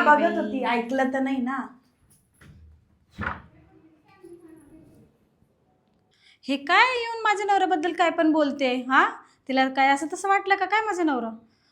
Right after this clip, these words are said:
Speaker 2: पण नाही, असंच काय बोलणार नाही बरं का ती येऊन. मला पण का बोल-, नाही, मला काहीतरी करावंच लागेल, कारण की खरं असेल म्हणून तेवढं ये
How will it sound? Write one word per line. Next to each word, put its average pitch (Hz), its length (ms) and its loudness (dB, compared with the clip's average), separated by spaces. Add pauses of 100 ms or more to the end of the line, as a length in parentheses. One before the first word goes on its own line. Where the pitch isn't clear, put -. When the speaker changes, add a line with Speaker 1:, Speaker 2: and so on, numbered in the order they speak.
(180)
Speaker 2:
पण 233 80 -8
नाही, 220 300 -8 (340)
असंच 214 260 -12
काय 214 180 -10
बोलणार 208 420 -6
नाही 226 100 -8
बरं 254 160 -10
का 220 120 -12
ती 190 180 -14
येऊन. 190 260 -8 (720)
मला 208 160 -10 (160)
पण 233 420 -12
का 339 240 -4
बोल-, 320 260 -6
नाही, 226 380 -6 (180)
मला 254 200 2
काहीतरी 302 540 6
करावंच 330 480 6
लागेल, 208 340 2 (340)
कारण 262 260 4
की 294 180 0
खरं 294 280 6
असेल 285 320 2
म्हणून 254 320 2
तेवढं 262 240 0
ये 262 340 0